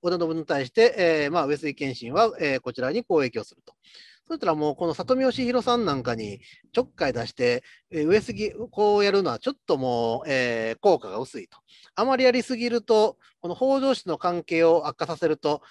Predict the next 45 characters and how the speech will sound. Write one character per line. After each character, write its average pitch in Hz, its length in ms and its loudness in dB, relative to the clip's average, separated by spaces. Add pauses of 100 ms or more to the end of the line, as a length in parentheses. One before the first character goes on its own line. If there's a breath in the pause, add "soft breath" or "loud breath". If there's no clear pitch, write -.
(120)
こ 160 100 -6
の 151 80 -4
武 262 220 -4
田 294 100 2
氏 - 100 -8
と 190 80 -8
の 131 100 -4
関 165 280 0
係 151 240 2
が、 143 400 4
え 123 760 -2
ー、 - 20 -10
武 233 160 -2
田 233 100 2
氏 - 100 -12 (440)
に - 180 -14
い 165 100 -10
つ、 190 400 2 (420 soft breath)
え 180 360 4
ー、 - 40 4
横 202 240 2
合 196 60 4
い 185 60 -2
つ - 60 -20
か - 80 -2
れ 190 80 -2
る 175 60 -4
か 113 80 -8
わ 110 80 -6
か 131 100 -6
ら 127 80 -4
な 101 100 -12
い - 80 -18
と - 100 -20 (380 soft breath)
い 185 60 -2
う 180 60 -2
こ 175 100 -2
と 131 80 -8
で、 147 60 -2
上 226 100 4
杉 180 220 -4
は 127 80 -2
こ 214 100 -6
の 214 140 0
頃、 139 280 2